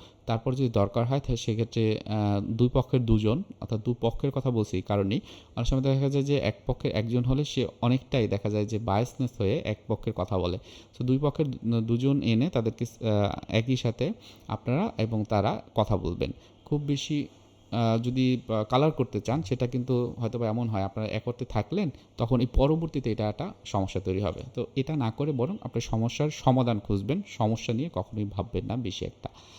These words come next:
So, এটা যদি আপনি করেন, তাহলে কি হবে? যে দেখবেন আপনার লাইফটা সুন্দর হবে। কারো ভিতরে যদি সুইসাইডাল টেন্ডেন্সি থাকে, অনেক রাগ থাকে, ক্ষোভ থাকে, এটা কিন্তু কমে যাবে। এবং, আহ, আপনার পরবর্তী যে, যে জেনারেশন আসবে,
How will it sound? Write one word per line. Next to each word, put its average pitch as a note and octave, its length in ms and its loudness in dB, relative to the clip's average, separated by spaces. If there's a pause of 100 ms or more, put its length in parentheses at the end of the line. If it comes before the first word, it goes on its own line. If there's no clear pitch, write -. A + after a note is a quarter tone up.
(340)
So, - 200 6
এটা D3+ 200 10
যদি F#3+ 200 4
আপনি D#3 180 0
করেন, A#2 280 4
তাহলে B2+ 200 2
কি C3 140 0
হবে? C#3 260 2 (320)
যে A2+ 80 -2
দেখবেন B2 300 0
আপনার C3 240 0
লাইফটা G#2+ 320 2
সুন্দর B2 340 2
হবে। C#3 240 2
কারো A2+ 220 2
ভিতরে B2 280 2
যদি B2+ 140 2
সুইসাইডাল B2+ 380 2
টেন্ডেন্সি A2+ 440 0
থাকে, G#2+ 260 -2
অনেক G#2 200 0
রাগ G#2+ 200 4 (100)
থাকে, A2 200 -2
ক্ষোভ - 240 -4
থাকে, B2+ 220 -2
এটা A2+ 140 -2
কিন্তু A#2+ 240 -2
কমে G#2+ 240 4
যাবে। E2+ 260 -2 (760)
এবং, B2 240 2 (420)
আহ, G2+ 400 0
আপনার G#2+ 320 0
পরবর্তী C3 480 4
যে, B2 160 2
যে G#2 320 4
জেনারেশন G#2 540 4
আসবে, F#2 300 2